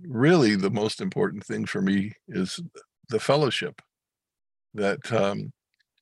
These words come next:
you know, we kinda, we kinda come into the rooms and knock the chips off of each other, basically. And I had a lot of chips to get knocked off.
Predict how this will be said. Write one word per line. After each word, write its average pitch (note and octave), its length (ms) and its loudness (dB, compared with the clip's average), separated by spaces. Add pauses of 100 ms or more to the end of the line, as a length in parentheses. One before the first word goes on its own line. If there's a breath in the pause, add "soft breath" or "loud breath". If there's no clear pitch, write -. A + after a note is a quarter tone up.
(140)
you C3+ 100 -6
know, D3 100 4
we B2+ 140 4
kinda, D3 400 2 (380)
we A#2+ 100 -6
kinda B2 300 -2
come C3 240 0
into B2 320 -2
the A2 100 2
rooms B2 460 -2
and G2 180 -2
knock A2+ 240 0
the A#2 80 -8
chips - 360 -4
off G2 200 0
of F2+ 160 -4
each F2 220 -2
other, - 340 -6 (240)
basically. F#2+ 600 -4 (200)
And G2 320 0
I B2 140 2
had C3 160 2
a A#2 60 2
lot A#2 200 2
of A#2+ 120 -6
chips - 420 -4
to F#2+ 100 -8
get F2+ 160 -4
knocked E2+ 360 -4
off. E2 320 -4